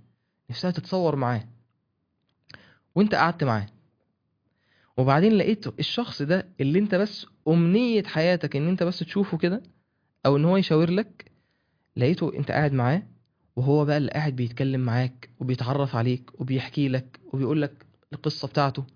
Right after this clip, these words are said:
وبيسألك عن أحوالك وبيفتح معاك كلام وبيهزر معاك وبيقدم لك الأكل والشرب، أنت هتحس إيه؟ إن، إيه ده؟ هو معقول الإنسان ده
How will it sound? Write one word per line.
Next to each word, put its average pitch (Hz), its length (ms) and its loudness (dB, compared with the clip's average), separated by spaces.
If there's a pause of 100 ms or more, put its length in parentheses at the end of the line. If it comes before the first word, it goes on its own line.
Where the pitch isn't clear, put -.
(600)
وبيسألك 131 460 -2
عن 139 320 0 (360)
أحوالك 139 640 -2 (500)
وبيفتح 156 500 -2
معاك 151 200 0
كلام 147 300 0
وبيهزر 160 480 0
معاك 151 380 -2
وبيقدم 156 420 0
لك 170 320 -2 (480)
الأكل 147 380 0
والشرب، 147 420 -2 (1600)
أنت - 160 -6
هتحس 120 400 -8
إيه؟ 123 220 -6 (1500)
إن، 117 200 -8 (360)
إيه 143 80 -4
ده؟ 123 100 -6
هو 117 120 -10
معقول 151 300 -4
الإنسان 127 600 -8
ده 170 180 -6